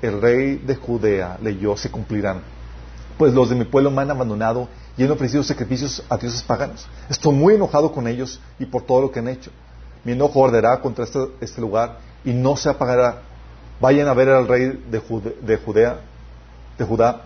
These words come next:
quien los envió a buscar al Señor, y díganle: esto dice el Señor Dios de Israel acerca del mensaje que acabas de escuchar. Estoy apenado, estás a-, estabas apenado y te humillaste ante el Señor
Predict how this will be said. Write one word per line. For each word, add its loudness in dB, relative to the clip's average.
quien 0
los 0
envió 0
a 6
buscar -2
al -2
Señor, -2
y -6
díganle: -4
esto 2
dice 0
el -6
Señor -2
Dios 0
de -8
Israel -8
acerca 0
del 4
mensaje -4
que -6
acabas 0
de -8
escuchar. -14
Estoy 2
apenado, -4
estás -4
a-, 0
estabas 2
apenado -2
y -4
te -8
humillaste -4
ante -8
el -6
Señor -2